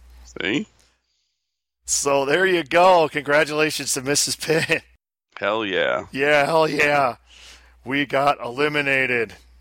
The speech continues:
Speaker 2: But congratulations to Head to Head.
Speaker 1: Yes.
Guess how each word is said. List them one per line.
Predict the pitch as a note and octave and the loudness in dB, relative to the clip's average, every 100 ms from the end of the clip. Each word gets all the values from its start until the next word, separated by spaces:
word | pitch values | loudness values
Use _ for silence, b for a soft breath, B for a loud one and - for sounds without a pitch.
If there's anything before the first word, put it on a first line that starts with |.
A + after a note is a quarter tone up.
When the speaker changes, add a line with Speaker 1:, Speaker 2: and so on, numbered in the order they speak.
| - - - - - | -20 -20 -20 -20 -10
Speaker 2:
But | D#3 | -6
congratulations | C#3+ C#3 D3+ C#3+ D3+ C#3+ D3+ C3 - | -6 -2 -2 0 -2 -2 -6 -8 -6
to | C#3+ | -6
Head | B2+ C#3 C#3+ | -4 -2 -2
to | C3+ | 0
Head. | C3+ A#2 - _ - - - | 0 -2 -6 _ -20 -20 -14
Speaker 1:
Yes. | - - - - | -8 -6 -6 -10